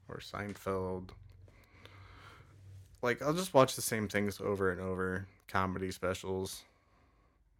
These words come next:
It's, it's a pretty boring life. I need hobbies.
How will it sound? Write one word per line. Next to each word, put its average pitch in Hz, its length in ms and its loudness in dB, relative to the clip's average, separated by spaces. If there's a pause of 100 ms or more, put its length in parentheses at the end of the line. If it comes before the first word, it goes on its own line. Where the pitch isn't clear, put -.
(1500)
It's, - 560 -8
it's - 160 -12
a - 20 -20
pretty 143 220 -2
boring 90 420 -2
life. 87 320 -4
I 101 140 -2
need 117 400 2
hobbies. 101 1000 4